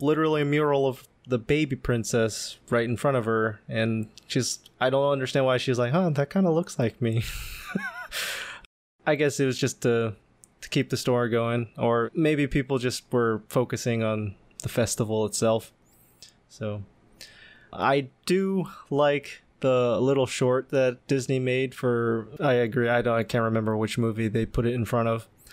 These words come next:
but the Tangled Ever After was pretty cute, and it showed mainly just, yeah, Pascal and Maximus. I think those two are underrated characters also. They're both pretty cool.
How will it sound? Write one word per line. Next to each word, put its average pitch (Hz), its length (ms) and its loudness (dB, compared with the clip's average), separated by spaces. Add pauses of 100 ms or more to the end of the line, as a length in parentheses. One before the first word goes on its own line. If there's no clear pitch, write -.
(300)
but 117 300 0 (160)
the 117 180 0
Tangled 151 380 2
Ever 131 260 2
After 127 300 0
was 117 160 -2
pretty 107 260 -4
cute, 107 320 -2 (560)
and 127 140 2
it 120 80 0
showed 127 300 2
mainly 120 400 0
just, 107 260 -2
yeah, 107 140 2
Pascal 110 540 0
and 107 260 -4 (260)
Maximus. 104 640 -2 (720)
I 143 120 2
think 165 200 0
those 143 180 2
two 139 220 2
are 117 300 2 (400)
underrated 113 520 0
characters 107 500 -2
also. 110 460 -2 (720)
They're 123 140 0
both 113 260 0
pretty 104 200 -2
cool. 104 260 -4